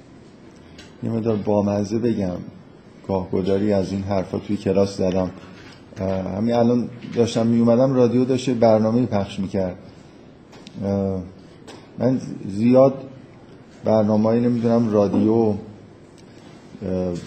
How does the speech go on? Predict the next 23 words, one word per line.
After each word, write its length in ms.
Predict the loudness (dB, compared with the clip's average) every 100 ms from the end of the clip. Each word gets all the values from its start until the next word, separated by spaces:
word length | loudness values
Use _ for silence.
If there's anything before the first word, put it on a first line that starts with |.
| -14 -16 -20 -20 -8
اکثر 680 | -6 -6 -2 0 2 2 0 -8
سخنرانی‌هایی 720 | -6 -6 -4 -4 -2 -2 -2 -4
که 100 | -6
تو 100 | -10
تلویزیون 600 | -4 -4 -2 -4 -4 -4
پخش 320 | -4 -6 -8
می‌شه 160 | -10 -6
در 120 | -6
مورد 180 | -4 -2
مسائل 440 | -4 -4 -4 -2
مذهبی 480 | -2 -2 -2 -2 0
رو 100 | -2
گوش 300 | -2 -2 -2
نمی‌کنم. 440 | -2 -2 -4 -8 -12 -18 -20 -20 -20 -20 -20 -20 -20 -20 -20 -20 -18 -10
اه، 380 | -6 -6 -6 -8 -12 -16 -20 -20 -20 -20 -12 0
بعضی‌ها 400 | 2 2 2 2
رو 60 |
هم 100 | 2
گوش 260 | 0 -4 -6
می‌کنم، 320 | -6 -6 -4
مثلاً 460 | -6 -6 -6 -6 -6
اگه، 160 | -6
اه، 1400 | -8 -12 -20 -20 -20 -20 -20 -20 -20 -20 -20 -20 -18 -16